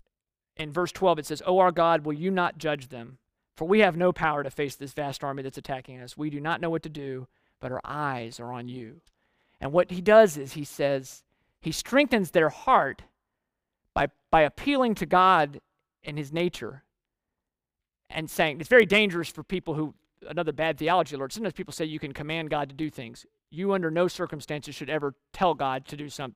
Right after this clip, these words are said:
you, he, he should do something. You, you ask and you appeal to God and you say, "Lord, I want your will for my life, but I do pray in this circumstance. I, I need you. My eyes are on you." But what they do is, in, under the guise of reminding God what he's already done, he's telling the people and himself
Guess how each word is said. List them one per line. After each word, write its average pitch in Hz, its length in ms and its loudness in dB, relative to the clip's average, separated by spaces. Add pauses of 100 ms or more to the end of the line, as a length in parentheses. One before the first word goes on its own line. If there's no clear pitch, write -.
you, 151 160 -8
he, 156 200 -12 (120)
he 147 140 -16
should 147 200 -12
do 156 140 -8
something. 131 380 -12 (280)
You, - 200 -10 (100)
you 156 180 -8
ask 170 360 0
and 143 100 -6
you 143 140 -2
appeal 175 320 2
to 147 80 -6
God 131 220 -2
and 135 100 -8
you 131 60 -6
say, 143 160 -4
"Lord, 147 280 2 (360)
I 160 140 0
want 156 260 0
your 147 120 -2
will 185 220 8
for 170 160 2
my 135 120 2
life, 139 340 2 (200)
but 151 120 2
I 143 80 2
do 196 180 2
pray 185 220 6
in 156 60 2
this 147 120 -2
circumstance. 143 720 -4 (260)
I, - 160 -6 (180)
I 135 120 -4
need 180 340 2
you. 131 160 -2
My 135 160 2
eyes 175 380 6
are 180 60 6
on 170 120 2
you." 175 140 0
But 151 140 0
what 226 180 8
they 226 80 10
do 254 160 6
is, 196 140 6
in, 190 140 2
under 226 160 4
the 190 120 2
guise 233 340 10
of 196 140 4
reminding 214 580 2
God 262 320 8
what 190 200 2
he's 196 180 -2
already 196 260 4
done, 185 320 2
he's 180 180 -8
telling 190 280 2
the 160 80 -8
people 214 360 -8
and 156 80 -6
himself 165 560 -4